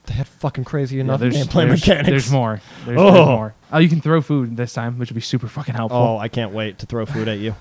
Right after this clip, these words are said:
Speaker 2: <laughs> Daemon X Machina was another
Speaker 1: Oh,
Speaker 2: one
Speaker 1: yes,
Speaker 2: that came,
Speaker 1: that looked
Speaker 2: they're
Speaker 1: really
Speaker 2: showing.
Speaker 1: cool. That looked
Speaker 2: Yeah.
Speaker 1: really cool. Pretty much a Evangelion-like shell-shaded game where you
Speaker 2: Mm-hmm.
Speaker 1: go and take down these huge monsters
Speaker 2: Yep.
Speaker 1: as a robot something. Can't wait for that.
Speaker 2: Uh, Dragon Ball FighterZ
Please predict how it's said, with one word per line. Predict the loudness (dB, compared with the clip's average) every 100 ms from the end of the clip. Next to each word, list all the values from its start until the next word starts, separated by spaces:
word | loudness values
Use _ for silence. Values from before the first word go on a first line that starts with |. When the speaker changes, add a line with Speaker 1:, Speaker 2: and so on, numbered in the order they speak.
| -14 -4
Speaker 2:
<laughs> | -4 -4 _ -6
Daemon | 0 2 2 2
X | -2 -4
Machina | -6 -4 -4 -4 -4 -4 -8 _ -14
was | -4
another | 0 0
Speaker 1:
Oh, | 2
Speaker 2:
one | 0
Speaker 1:
yes, | 0 -2
Speaker 2:
that | -2
came, |
Speaker 1:
that | -2
looked | -2 -4
Speaker 2:
they're | -2
Speaker 1:
really | 0 0
Speaker 2:
showing. | 0
Speaker 1:
cool. | -4 -8 _ _
That | -6 -2 0
looked | 0 -2
Speaker 2:
Yeah. | -2 0
Speaker 1:
really | 0
cool. | -2 -4 -8 -10 -12
Pretty | -8 -4
much | -2 -4 -6 -14 -6
a | -4 -4 -2
Evangelion-like | -2 0 0 0 0 0 -2 -4 -4 -6 -6
shell-shaded | -6 -4 -4 -8 -16 -8 -6 -4 -6
game | -6 -6 -4
where | -4
you | -2 -4
Speaker 2:
Mm-hmm. | -2
Speaker 1:
go | -2 -2
and | -4
take | -6 -6
down | -6 -4
these | -4 -4
huge | -4
monsters | -4 -4 -6 -12 -14 -12
Speaker 2:
Yep. | -14 _ -8
Speaker 1:
as | -4 -2
a | 0 0 0
robot | -2 -2 -2 -4 -8
something. | -6 -4 -4 -8 -18 _ -10
Can't | -10
wait | -8 -10
for | -8
that. | -10 -12 _ -10
Speaker 2:
Uh, | -8 -6
Dragon | -4 -2
Ball | -2
FighterZ | -4 -4 -4 -6 -10 -18